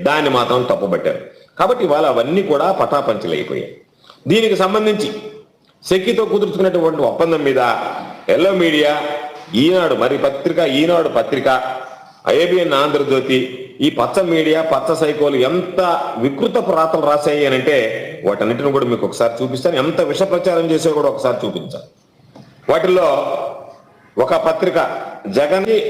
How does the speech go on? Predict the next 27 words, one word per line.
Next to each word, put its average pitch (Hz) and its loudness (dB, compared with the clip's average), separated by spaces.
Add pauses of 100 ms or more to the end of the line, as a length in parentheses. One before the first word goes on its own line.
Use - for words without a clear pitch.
(200)
ఆదాని 185 2 (100)
లంచం, 156 0 (200)
ఈయన 165 2 (100)
చూసొచ్చినట్టుగా 185 2 (120)
ఈనాడుకు 170 2
సంబంధించినటువంటి 139 0
ఆయన 117 4
రామోజీరావు 135 2
కొడుకు - -2
కిరణ్ 117 0 (600)
వెయ్యిన్ని 180 2 (120)
ఏడు 165 4
వందల 156 2 (140)
యాభై 131 2
కోట్లు, 151 0 (140)
జగన్కు 175 0 (160)
ఆదాని 160 2 (120)
లంచం 156 0 (420)
వెయ్యిన్ని 160 2
ఏడు 139 2
వందల 127 0 (100)
యాభై 98 0
కోట్ల - 0
రూపాయలు. - -2 (1200)
తర్వాత 196 2 (920)
ఇంకొకటి 180 2
రాశాడు, 123 0